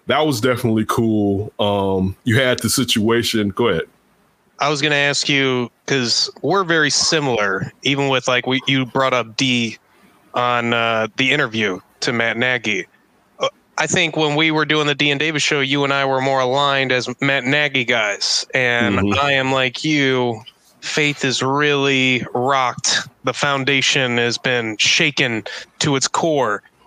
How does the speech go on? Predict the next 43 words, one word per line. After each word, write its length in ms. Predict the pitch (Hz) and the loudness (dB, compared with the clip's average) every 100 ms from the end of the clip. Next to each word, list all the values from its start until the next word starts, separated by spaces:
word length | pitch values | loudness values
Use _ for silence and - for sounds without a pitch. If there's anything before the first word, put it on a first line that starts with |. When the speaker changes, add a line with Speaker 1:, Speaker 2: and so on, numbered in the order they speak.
| - | -4
Speaker 2:
How'd 160 | 156 151 | -2 0
you 60 | |
feel 260 | 147 170 151 | 0 2 2
about 260 | 139 135 135 | 2 -2 0
the 220 | 135 139 | 0 0
answer 260 | 127 - 123 | 0 0 2
that 140 | 120 | 2
he 120 | 127 | 0
gave 320 | 120 123 120 | 0 2 2
in 100 | 117 | 0
terms 400 | 113 135 123 117 | -2 -2 0 0
of, 340 | 123 113 107 - _ _ _ _ _ _ _ _ - | 0 0 -2 -8 _ _ _ _ _ _ _ _ -2
I 160 | 143 147 | 0 2
want 420 | 143 135 123 - | 0 0 -4 -4
to, 80 | 123 | -4
uh, 80 | - | -2
uh, 80 | 143 - - | -4 -4 0
asking 420 | 156 151 170 147 | 0 0 0 0
him, 260 | 143 139 123 | 2 0 0
"How 200 | - 156 | -2 0
do 60 | |
you 80 | 143 | 0
bring 240 | 139 135 | 0 0
back 280 | 127 123 113 | 0 -2 -2
the 60 | 123 | -2
Matt 240 | 117 113 | -2 0
Nagy 300 | 110 110 104 | -2 -2 -2
supporters?" 720 | 104 117 - 113 104 - - - _ _ _ _ _ - | -6 -6 -4 -4 -2 -4 -6 -8 _ _ _ _ _ -2
Speaker 1:
I'm 160 | 113 | 0
happy 380 | 117 147 165 175 | 2 0 2 0
that 180 | 147 147 | 2 2
he 100 | 156 | 2
was 220 | 160 113 | 2 0
honest 460 | 123 147 185 165 - | 2 2 2 2 0
with 140 | 120 | 2
knowing 340 | 123 139 143 139 | 2 2 2 2
that 240 | 139 123 | 2 2
he 180 | 120 135 | 2 2
ran 320 | 113 127 147 | 2 2 2
us 140 | 143 | 2
off 340 | 185 180 143 - | 2 0 -2 0
Matt 300 | 123 139 160 | 2 4 2
Nagyville. 580 | 220 175 110 92 82 | 2 2 0 0 -2